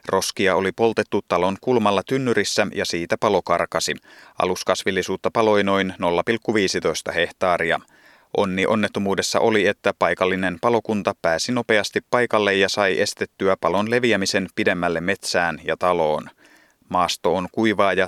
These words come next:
tuuli puuskittainen. Roskien polttamisesta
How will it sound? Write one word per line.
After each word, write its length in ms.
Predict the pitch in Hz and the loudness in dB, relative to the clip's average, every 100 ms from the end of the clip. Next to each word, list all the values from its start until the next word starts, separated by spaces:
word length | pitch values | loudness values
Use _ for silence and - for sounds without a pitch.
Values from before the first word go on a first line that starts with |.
| - | -2
tuuli 280 | 104 95 87 | -2 -2 -2
puuskittainen. 840 | 127 123 - - - 95 95 92 82 _ _ - | -2 -4 -4 -6 -2 0 0 -2 -6 _ _ -10
Roskien 500 | 85 80 - 98 101 | -8 -8 -4 -2 0
polttamisesta 760 | - 131 - 104 95 92 - | 0 -2 0 -2 0 -2 -2